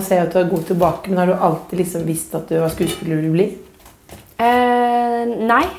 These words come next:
Speaker 2: jeg, eh, em, har va-, har vært innom ganske mange, eh, oi. Jeg gikk, eh, jeg gikk på en sånn,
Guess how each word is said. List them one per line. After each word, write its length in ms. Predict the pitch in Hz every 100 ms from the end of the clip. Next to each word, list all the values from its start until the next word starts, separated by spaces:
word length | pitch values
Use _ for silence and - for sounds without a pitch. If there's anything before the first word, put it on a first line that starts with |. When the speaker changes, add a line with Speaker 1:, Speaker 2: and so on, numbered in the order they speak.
| -
Speaker 2:
jeg, 360 | 262 277 277 240 -
eh, 760 | 254 247 240 240 233 233 233 220 - -
em, 420 | 214 208 202 196
har 160 | 196 202
va-, 160 | 214
har 140 | 233 262
vært 200 | 226 -
innom 260 | 185 170 170
ganske 280 | 156 - 165
mange, 240 | 151 165 240 247 233 - - - - - - - - _ _ _ -
eh, 400 | 202 190 180 185 185 - - - - - - - - - 196
oi. 60 | - - - - - - - - - -
Jeg 160 | 226 214
gikk, 340 | 240 - -
eh, 260 | 240 220 -
jeg 120 | 214 220
gikk 120 | 214
på 60 | 226
en 220 | 220 220
sånn, 280 | 214 196 190